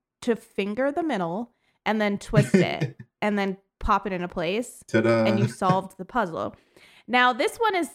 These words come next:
Speaker 1: kind of similar in the way that it moves and stuff, but you really do have to kind of lock some things into place and, and do, you know, some different, some different twists and turns of it before you get it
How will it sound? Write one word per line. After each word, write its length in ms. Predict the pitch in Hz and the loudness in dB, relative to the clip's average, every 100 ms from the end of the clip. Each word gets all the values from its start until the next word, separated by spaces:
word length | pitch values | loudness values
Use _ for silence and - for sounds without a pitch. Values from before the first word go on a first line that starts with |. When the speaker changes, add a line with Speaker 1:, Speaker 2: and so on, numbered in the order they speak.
| - - | -14 -8
Speaker 1:
kind 360 | 226 226 247 | 0 0 0
of 80 | 277 | -4
similar 600 | - 262 262 269 269 269 | -4 -4 -2 0 0 0
in 200 | - 220 | 0 -2
the 80 | 214 | -4
way 260 | 208 214 214 | -2 -2 -2
that 140 | 202 | -2
it 80 | 180 | -4
moves 540 | 185 180 180 202 226 | -4 -4 -2 -2 -6
and 160 | 262 262 | -10 -12
stuff, 320 | - 269 269 262 | -4 -2 -2 -4
but 360 | 196 208 185 - - _ _ _ _ _ _ | 0 2 2 0 -8 _ _ _ _ _ _
you 140 | 208 220 | -12 -2
really 260 | 226 240 | 2 2
do 220 | 226 220 220 | 0 -4 -2
have 240 | 202 196 | 0 -2
to 100 | 196 | -6
kind 220 | 190 180 | -6 -4
of 120 | 175 170 | -4 -4
lock 300 | 170 165 - | -6 -6 -8
some 180 | 185 170 | -12 -10
things 240 | 170 165 | -12 -12
into 160 | 156 156 | -14 -12
place 600 | - 240 226 214 220 180 | -4 0 2 0 -2 -8
and, 160 | 180 | -8
and 340 | - 175 175 170 - | -6 -6 -8 -12 -10
do, 420 | 180 175 165 170 _ _ _ _ - | -10 -8 -12 -16 _ _ _ _ -4
you 100 | 190 | -2
know, 100 | 180 | -2
some 160 | 190 | -4
different, 540 | 185 175 180 175 165 - _ _ _ | -4 -4 -4 -4 -6 -10 _ _ _
some 200 | - 190 | -10 -6
different 420 | 175 175 170 - | -6 -6 -8 -10
twists 440 | - 185 180 - 185 | -6 -4 -4 -6 -8
and 100 | 180 | -8
turns 360 | - 196 208 180 | -4 -2 -2 -2
of 120 | 175 | -4
it 100 | 160 | -6
before 320 | 180 - 190 | -10 -6 -4
you 460 | 180 175 165 160 - _ _ _ _ _ | -2 -4 -8 -12 -16 _ _ _ _ _
get 160 | 202 175 | 0 0
it 300 | 160 156 | 0 -4